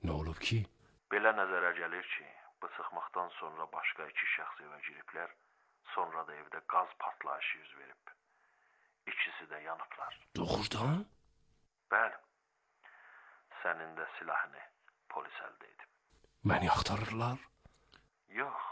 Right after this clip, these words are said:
Speaker 2: yox. Yadından çıxıb ki, ikimiz də əlcək geymişdik.
Speaker 1: Yaxşı, başqa nə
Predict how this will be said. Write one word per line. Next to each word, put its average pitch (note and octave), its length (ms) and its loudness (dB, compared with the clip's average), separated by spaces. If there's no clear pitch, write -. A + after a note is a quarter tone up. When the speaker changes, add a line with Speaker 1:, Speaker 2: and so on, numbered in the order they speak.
Speaker 2:
yox. E2+ 220 -8
Yadından F#2 540 4
çıxıb - 300 -4
ki, - 160 -2
ikimiz D#2+ 500 -2
də D2+ 80 -6
əlcək - 400 -8
geymişdik. - 640 -8
Speaker 1:
Yaxşı, - 460 4
başqa - 360 4
nə D3 140 6